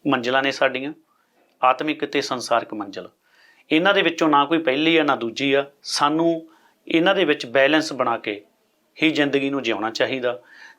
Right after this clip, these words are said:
ਤੇ ਜੇ ਤੁਸੀਂ ਚਾਹੁੰਦੇ ਹੋ ਕਿ ਇਹੋ ਜਿਹੀ ਗੱਲਬਾਤ ਬਾਕੀ ਕਮਿਊਨਿਟੀ ਦੇ ਵਿੱਚ ਵੀ ਜਾਵੇ, ਤਾਂ ਪਲੀਜ਼ ਸਾਡੇ ਚੈਨਲ ਜੀਓ ਜ਼ਿੰਦਗੀ ਨੂੰ ਸਬਸਕ੍ਰਾਈਬ ਕਰ ਲਓ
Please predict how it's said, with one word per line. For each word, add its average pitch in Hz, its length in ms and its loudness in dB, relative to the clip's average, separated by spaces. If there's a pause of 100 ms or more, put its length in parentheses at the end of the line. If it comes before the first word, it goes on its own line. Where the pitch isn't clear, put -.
ਤੇ 165 260 4
ਜੇ 165 280 2
ਤੁਸੀਂ 180 560 0
ਚਾਹੁੰਦੇ 190 280 4
ਹੋ 190 80 2
ਕਿ 175 160 4
ਇਹੋ 151 160 2
ਜਿਹੀ 143 180 2
ਗੱਲਬਾਤ 120 640 0 (160)
ਬਾਕੀ 135 300 0
ਕਮਿਊਨਿਟੀ 151 420 -4
ਦੇ 147 140 4
ਵਿੱਚ 131 220 0
ਵੀ 131 80 -4
ਜਾਵੇ, 127 300 2
ਤਾਂ 147 120 0
ਪਲੀਜ਼ 170 380 -2
ਸਾਡੇ 143 240 2
ਚੈਨਲ 127 500 -2 (100)
ਜੀਓ 147 180 2
ਜ਼ਿੰਦਗੀ 120 420 -4
ਨੂੰ 107 280 -12
ਸਬਸਕ੍ਰਾਈਬ 123 540 -2
ਕਰ 151 180 2
ਲਓ 170 260 0